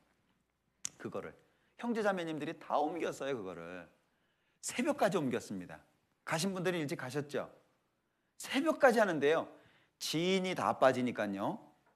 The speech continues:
이 손이 떨리더라고요. 손이. 그 철골 구조를 손으로 잡았는데요, 내가 이걸 잡았는지 놨는지 모르겠어요, 도대체. 예. 내가 도대체 이걸 옮기고 있는지 철골 구조에 매달려 가고 있는지 구분이 안 돼요.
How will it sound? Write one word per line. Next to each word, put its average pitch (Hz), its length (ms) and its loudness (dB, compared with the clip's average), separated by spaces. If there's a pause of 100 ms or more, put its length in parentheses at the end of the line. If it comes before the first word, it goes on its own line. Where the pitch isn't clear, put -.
이 139 80 -2
손이 240 440 -2
떨리더라고요. 95 640 -4 (760)
손이. 151 420 -6 (1400)
그 240 120 2
철골 302 380 4
구조를 240 320 8
손으로 262 300 4
잡았는데요, 175 760 4 (200)
내가 143 260 -2
이걸 135 240 0
잡았는지 127 1000 2
놨는지 214 520 6
모르겠어요, 202 460 8
도대체. 147 440 -2 (960)
예. 120 400 2 (1500)
내가 202 220 10
도대체 247 420 4
이걸 247 180 8
옮기고 247 580 8
있는지 214 640 4
철골 277 400 0
구조에 208 260 4
매달려 202 540 8
가고 220 260 10
있는지 165 320 4
구분이 262 400 4
안 170 160 10
돼요. 135 420 4